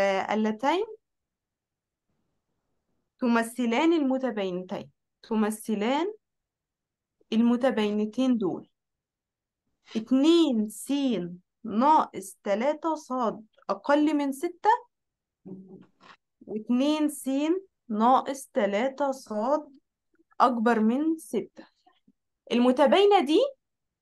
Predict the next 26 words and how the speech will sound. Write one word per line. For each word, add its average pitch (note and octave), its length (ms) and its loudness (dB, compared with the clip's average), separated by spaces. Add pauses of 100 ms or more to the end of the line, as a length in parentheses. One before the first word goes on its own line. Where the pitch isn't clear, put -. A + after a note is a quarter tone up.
(360)
اتنين D4 400 0
س F#4 120 -10
ناقص F#4 600 2
تلاتة E4 420 0
ص E4+ 120 -6
أقل F#4 680 2
من C4 140 -2
ستة، - 440 -12 (100)
وهن-، A#3+ 380 -6
ودي B3 360 -4 (140)
اتنين D#4 400 -2
س E4 120 -10
ناقص D#4 480 -2
تلاتة D4+ 380 0
ص D4+ 100 -8
أكبر C#4 560 0
من G#3+ 180 -2
ستة. F3 420 -12 (720)
عايزين B3+ 540 4
نمثل D4 440 0
ال-، D#4 320 0
المتباينتين B3+ 920 0
دول، A#3+ 320 -4
نشوف E4 460 -2
مين F#4 260 2
فيهم B3+ 400 -2